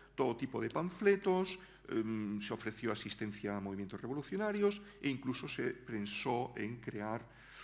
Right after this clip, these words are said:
una universidad centrada en ciencias sociales y enfocada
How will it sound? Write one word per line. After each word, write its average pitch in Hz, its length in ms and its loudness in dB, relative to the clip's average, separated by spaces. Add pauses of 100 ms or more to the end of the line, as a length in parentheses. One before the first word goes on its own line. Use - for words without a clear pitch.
(160)
una 131 220 0
universidad 104 640 0
centrada 101 680 -4
en 101 140 -12
ciencias 101 400 -12
sociales 113 640 -6
y 110 100 -4
enfocada 98 600 -4